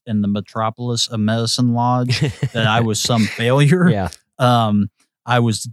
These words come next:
Speaker 1: discontent with the ministry God called me to. Uh, I was constantly dreaming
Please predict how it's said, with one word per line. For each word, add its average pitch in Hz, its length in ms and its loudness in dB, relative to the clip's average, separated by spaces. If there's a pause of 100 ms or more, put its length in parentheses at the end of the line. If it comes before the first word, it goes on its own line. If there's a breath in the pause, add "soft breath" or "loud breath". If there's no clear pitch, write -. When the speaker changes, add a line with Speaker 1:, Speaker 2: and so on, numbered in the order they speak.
(120)
Speaker 1:
discontent 120 920 0
with 123 140 -8
the 117 60 -8
ministry 123 520 0
God 113 360 -4
called 113 260 0
me 135 140 2
to. 160 420 0 (340)
Uh, 104 220 -6
I 107 160 0
was 104 220 -2
constantly 120 800 -2
dreaming 107 500 -4